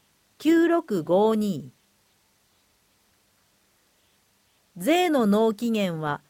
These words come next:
二月二十八日月曜。国民健康保険税第九期。なお、ペイペイ、ラインペイの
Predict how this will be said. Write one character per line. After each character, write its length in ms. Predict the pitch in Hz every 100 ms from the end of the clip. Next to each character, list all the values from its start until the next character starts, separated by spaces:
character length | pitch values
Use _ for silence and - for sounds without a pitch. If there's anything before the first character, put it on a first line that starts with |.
| _ _
二 180 | 202 226
月 380 | 311 349 - 320
二 180 | 320 294
十 280 | 240 190 156
八 340 | 147 151 196
日 480 | 185 180 - 165 - -
月 380 | 202 202 285
曜。 400 | 269 247 175 - _ _ _ _ _ _ _ _ _ _ _ _ _ _ _ _ _ _ _ _
国 280 | 269 262 381
民 240 | 370 359 330
健 220 | 339 330
康 300 | 311 339 330
保 120 | 330
険 340 | - 330 294
税 400 | 208 165 156 151 -
第 300 | 254 294 226
九 320 | 202 302 254
期。 340 | 202 - 135 139 _ _ _ _ _ _ _ _ _ _ _ _ _
な 240 | 233 254 220
お、 160 | 170 - _ _ _
ペ 200 | - 339
イ 60 | 302
ペ 220 | - 170
イ、 180 | 143 143 _ _ _ _
ラ 180 | 208 220
イ 100 | 320
ン 140 | 339 311
ペ 200 | 311 277
イ 100 | 185
の 240 | 147 -